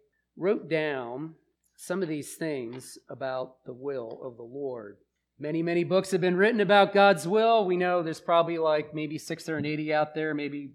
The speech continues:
six hundred ninety, I don't know, thousands of books written on finding God's will. But, you know, many scriptures already speak to what the Lord's will is, and he's given us many things to do in this life now, and I wrote some of these down.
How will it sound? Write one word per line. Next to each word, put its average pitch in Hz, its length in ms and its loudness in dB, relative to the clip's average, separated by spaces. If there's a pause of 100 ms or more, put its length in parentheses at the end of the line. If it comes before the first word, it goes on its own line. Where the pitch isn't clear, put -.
(120)
six - 320 -10
hundred 143 220 -6
ninety, 147 500 -6
I 139 40 -6 (320)
don't 135 120 -12
know, 131 80 -12
thousands 160 480 2
of 131 80 -10
books 139 260 -10
written 147 200 -8
on 135 120 -10
finding 135 380 -6
God's 127 300 -8
will. 127 340 -8 (440)
But, 196 500 6
you 202 100 0
know, 240 260 8
many 269 320 6
scriptures 190 720 0
already 175 220 2
speak 202 320 -6
to 180 120 -2
what 170 220 0
the 175 80 -4
Lord's 160 460 -2
will 160 320 -2
is, 151 440 -2
and 147 140 -4
he's 156 220 -6
given 202 320 -2
us 165 180 -2
many 196 300 -2
things 190 360 -6
to 143 120 -8
do 139 640 -4 (420)
in 156 160 -6
this 180 260 -2
life 165 400 2
now, 165 380 0
and 139 80 -4
I 139 60 -4
wrote 170 260 -4
some 160 220 -4
of 143 100 -6
these 135 240 -10
down. 143 540 -4